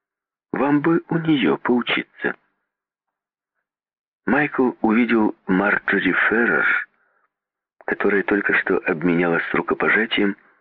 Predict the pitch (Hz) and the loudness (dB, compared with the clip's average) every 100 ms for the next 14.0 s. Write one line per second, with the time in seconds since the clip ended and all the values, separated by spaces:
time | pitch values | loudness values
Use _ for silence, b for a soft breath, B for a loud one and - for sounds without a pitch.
0 | b b - - 87 78 76 78 87 - | b b -6 -2 0 0 0 0 -2 -4
1 | - - 76 73 67 64 - - 58 50 | -6 -8 -4 -2 -2 -4 -8 -10 -10 -10
2 | _ _ _ _ _ _ _ _ _ _ | _ _ _ _ _ _ _ _ _ _
3 | _ _ - 90 123 147 135 131 123 123 | _ _ -4 0 2 2 4 2 2 0
4 | 120 117 - - - 117 113 101 - 95 | 0 0 0 -4 -2 -2 0 -2 0 -2
5 | - 92 - 76 - 78 71 - 69 69 | 0 -4 -4 -4 -2 -2 -2 -2 -2 -2
6 | 57 62 58 _ _ _ _ _ _ _ | -4 -6 -12 _ _ _ _ _ _ _
7 | _ - 87 92 98 92 95 113 92 - | _ -4 0 2 0 -2 0 0 2 2
8 | 90 90 - 78 78 - B B _ 82 | 2 0 -2 -2 -2 -4 B B _ -2
9 | 80 71 90 101 - 73 78 - 82 73 | 0 2 0 -2 -2 0 0 0 -2 0
10 | 65 64 62 62 - _ _ _ _ _ | -2 -2 -4 -8 -12 _ _ _ _ _
11 | _ _ _ _ _ _ _ _ _ _ | _ _ _ _ _ _ _ _ _ _
12 | _ _ _ 87 87 95 87 - 87 85 | _ _ _ -2 2 2 0 -2 -2 0
13 | 87 87 82 82 - - - 92 143 - | 2 2 0 0 0 0 0 0 0 -2